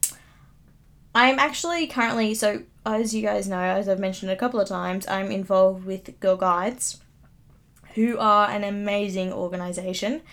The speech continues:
Um, and they're, you know, worldwide. If you don't know what Girl Guides is,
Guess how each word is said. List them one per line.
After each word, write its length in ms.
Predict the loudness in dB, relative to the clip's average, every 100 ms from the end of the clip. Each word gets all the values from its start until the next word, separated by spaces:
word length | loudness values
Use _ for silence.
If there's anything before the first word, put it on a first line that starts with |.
| -20 -20 -20 -14 -2
Um, 420 | 2 4 2 -2 -4
and 100 | 0
they're, 220 | 0 -2 -2
you 80 |
know, 120 | 0 4
worldwide. 600 | 6 6 6 2 2 0
If 120 | -2
you 80 | 0
don't 220 | 2 2
know 140 | 2
what 100 | 2
Girl 160 | 2 4
Guides 420 | 4 2 0 -4 -6
is, 540 | 0 2 2 -4